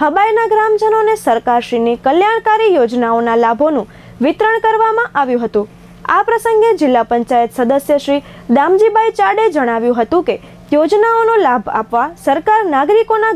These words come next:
ઘર આંગણે આવી છે. ગ્રામજનોને વિકસિત ભારત નિર્માણ સંકલ્પમાં સહભાગી બનવા શ્રી દામજીભાઈએ આહવાન કર્યું હતું. હબાઈ ગામ ખાતે વિકસિત ભારત સંકલ્પ યાત્રા કાર્યક્રમના પ્રભારી અધિકારી શ્રી તરીકે નાયબ માહિતી નિયામક શ્રી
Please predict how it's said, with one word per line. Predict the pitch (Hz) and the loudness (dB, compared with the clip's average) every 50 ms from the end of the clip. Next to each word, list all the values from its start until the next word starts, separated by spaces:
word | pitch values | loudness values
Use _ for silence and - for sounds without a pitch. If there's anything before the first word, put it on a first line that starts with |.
| - 294 | 0 -2
ઘર | 262 233 - | -2 -2 -2
આંગણે | - 220 220 226 233 269 359 392 339 277 | -4 -4 -2 -2 0 0 0 0 0 -2
આવી | 254 226 226 220 - | 0 -2 -4 -4 -4
છે. | 226 196 - - - - - - - - 247 | -6 -6 -6 -10 -20 -20 -20 -20 -14 -4 -2
ગ્રામજનોને | 294 285 330 403 427 427 466 466 427 453 453 466 440 285 247 | 0 0 2 2 2 2 2 2 2 2 2 0 0 0 -2
વિકસિત | 285 277 - - 453 440 440 403 | -4 -4 0 -2 -2 -2 0 0
ભારત | 415 415 415 440 427 - | 0 2 2 0 -2 -2
નિર્માણ | 320 277 247 240 240 233 233 233 - | -2 -2 -2 0 -2 -2 -4 -4 -4
સંકલ્પમાં | - 233 233 233 285 311 349 - 269 226 - - - - - - - | -4 -4 -2 0 0 -2 -2 -2 -4 -4 -4 -6 -14 -20 -20 -18 -6
સહભાગી | - 320 311 359 392 392 440 453 392 415 453 440 | -2 0 0 0 0 2 0 0 2 0 0 0
બનવા | 440 440 427 440 453 440 427 - | 0 0 0 0 0 -2 0 0
શ્રી | 440 453 415 | 0 0 0
દામજીભાઈએ | 269 233 233 240 226 247 254 208 233 214 233 233 226 - - 226 | 0 -2 -2 -4 -4 -4 -2 -2 0 0 2 0 0 0 -2 -2
આહવાન | 226 247 226 247 254 370 427 - | -4 -2 -2 -2 -2 -2 -2 -2
કર્યું | 294 233 247 240 233 | -2 0 0 0 -2
હતું. | 214 - 214 214 214 - - - - - - - - - | 0 0 0 -2 -2 -4 -18 -20 -20 -20 -20 -16 -4 -2
હબાઈ | 302 285 330 392 440 466 453 - | -2 0 2 2 2 2 2 0
ગામ | 440 453 440 440 427 | 0 0 0 0 0
ખાતે | 453 466 453 466 453 349 269 | -2 0 0 -2 -2 0 -2
વિકસિત | 262 - - - 262 208 - - | -4 -4 -2 -4 -4 -4 -2 -2
ભારત | 240 226 233 226 - - | -2 0 -2 -2 -2 -2
સંકલ્પ | 247 233 233 226 - 247 240 240 - 240 240 | -2 -2 -2 -2 0 0 0 0 0 0 2
યાત્રા | 233 226 226 - 240 233 226 - | 2 0 0 0 -2 -2 0 -2
કાર્યક્રમના | 233 220 226 277 302 - 302 285 294 294 285 285 - - - - - - - | -2 0 0 0 0 0 -2 0 0 -2 -2 -4 -6 -16 -20 -20 -14 -4 0
પ્રભારી | 302 311 285 381 392 415 453 440 381 - | 0 0 2 2 2 2 2 2 2 0
અધિકારી | 381 359 440 427 453 453 440 453 453 427 - | 2 2 0 2 2 0 0 0 -2 -2 0
શ્રી | 440 453 415 - 311 | 0 0 0 0 -2
તરીકે | 254 233 247 285 - 320 220 - - 359 311 262 | -2 -2 -4 -4 -2 -4 -4 -2 -2 -2 -2 0
નાયબ | 254 320 392 453 427 427 440 | 0 2 0 2 0 0 0
માહિતી | 427 403 440 440 440 440 392 311 | 2 0 0 0 0 0 0 0
નિયામક | 269 247 240 240 233 233 - - | 0 0 0 -2 -2 -4 -4 -2
શ્રી | - 208 | -2 -2